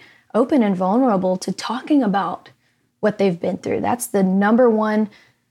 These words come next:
first step, is just be willing to talk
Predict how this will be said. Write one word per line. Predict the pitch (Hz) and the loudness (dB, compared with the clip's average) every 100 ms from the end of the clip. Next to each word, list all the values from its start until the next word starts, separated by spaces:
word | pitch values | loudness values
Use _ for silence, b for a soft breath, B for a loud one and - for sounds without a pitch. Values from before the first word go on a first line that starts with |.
| _ | _
first | - 220 214 - | -2 0 0 -2
step, | - 254 226 - - | -2 2 2 0 -6
is | 208 196 | -6 -6
just | - 220 - - _ _ _ - | -4 -6 -6 -12 _ _ _ -2
be | 208 | 0
willing | 185 202 202 202 | 2 2 0 -2
to | 196 208 | -2 -4
talk | - - 202 196 | -6 -6 -6 -6